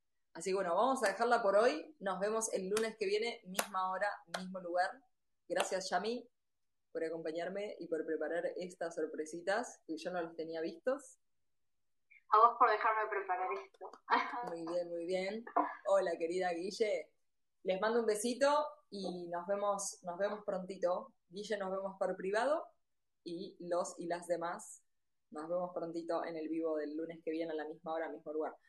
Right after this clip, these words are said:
Speaker 1: Acuérdense que también está, eh, Clubhouse, que estamos haciendo los lunes a la mañana.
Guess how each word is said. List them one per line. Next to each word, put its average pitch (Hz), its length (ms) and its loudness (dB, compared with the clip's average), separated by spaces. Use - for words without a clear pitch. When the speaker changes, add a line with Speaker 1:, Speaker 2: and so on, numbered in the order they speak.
Speaker 1:
Acuérdense 220 400 2
que 233 80 6
también 220 260 -2
está, 220 340 2
eh, 175 560 -4
Clubhouse, 269 580 4
que 196 80 -10
estamos 202 260 -4
haciendo 196 300 -2
los 185 160 -2
lunes 190 300 -4
a 180 40 -4
la 185 60 -4
mañana. 269 540 0